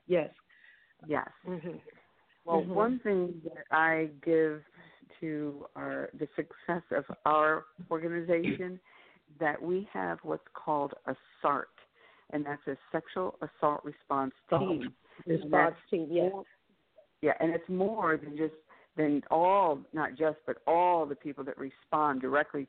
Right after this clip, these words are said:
Speaker 2: to the victim. So it's anyone the victim might call, from the hotline staff to the victim
Speaker 1: Yes.
Speaker 2: advocate, the patrolman, the detective, the
Speaker 1: <clears throat>
Speaker 2: nurse
Speaker 1: That's
Speaker 2: that
Speaker 1: right.
Speaker 2: goes out, the sane nurse, the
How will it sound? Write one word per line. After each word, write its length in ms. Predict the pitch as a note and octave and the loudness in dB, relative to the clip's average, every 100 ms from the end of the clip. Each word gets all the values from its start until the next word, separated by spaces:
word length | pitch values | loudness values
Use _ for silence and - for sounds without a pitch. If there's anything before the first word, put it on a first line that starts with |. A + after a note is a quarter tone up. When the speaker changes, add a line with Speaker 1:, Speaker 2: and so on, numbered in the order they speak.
| - | -4
Speaker 2:
to 100 | D#3 | -4
the 120 | D#3 | -4
victim. 540 | C3 D3+ - C3+ B2+ - | -4 -4 -4 -12 -12 -6
So 80 | C#3 | -4
it's 160 | B2+ E3 | -2 -2
anyone 360 | D#3+ D#3 D3+ | -4 -4 -6
the 60 | C#3+ | -6
victim 320 | D3 - D3 | -8 -6 -4
might 240 | C#3 B2+ | -2 -4
call, 320 | - D#3+ D3+ - | -6 -2 -2 -2
from 300 | - C3+ C3 - - - - - | -4 -2 -2 -6 -20 -20 -20 -4
the 300 | C#3+ C#3 C3+ C#3 - | 0 2 0 -2 2
hotline 640 | D#3 - F3+ F3+ F#3 G#3 - _ - | 0 2 0 2 2 -2 -8 _ -6
staff 360 | F#3+ G3 A3+ - _ - - - | -4 -2 -4 -10 _ -20 -20 -12
to 280 | - D#3 C#4+ | -8 -6 -2
the 80 | C#3+ | -2
victim 400 | C#3 F3 D3 D3 - | 2 2 0 -6 -4
Speaker 1:
Yes. 100 | D3 | -4
Speaker 2:
advocate, 640 | E3 F#3+ - G#3+ G#3+ - | -2 -8 -6 -4 -4 -6
the 80 | D3 | -12
patrolman, 920 | - - - - E3 F3+ G3 G3 G3 | -10 -14 -8 2 2 4 0 -4 -6
the 80 | E3 | -10
detective, 840 | B2+ C3+ _ D#3+ E3 _ F#3 F3+ F3 - - - F#3+ - | -8 -10 _ -12 -12 _ -4 -2 -4 -12 -20 -18 -18 -6
the 60 | D3+ | -4
Speaker 1:
<clears throat> 240 | C#3+ - | -2 -2
Speaker 2:
nurse 360 | - C#3 F3 F#3 | 2 2 2 0
Speaker 1:
That's 140 | F3+ | -6
Speaker 2:
that 100 | - | -6
Speaker 1:
right. 280 | F#3 F3 E3+ | 2 2 2
Speaker 2:
goes 80 | E3+ | 0
out, 220 | E3 E3+ | -2 -2
the 80 | C#3 - - | -10 -12 -2
sane 360 | D#3 D3 C3 | 0 2 0
nurse, 320 | C#3 F#3 G3+ F#3 _ - | 2 2 0 -4 _ -10
the 180 | C3+ C3+ | -6 -6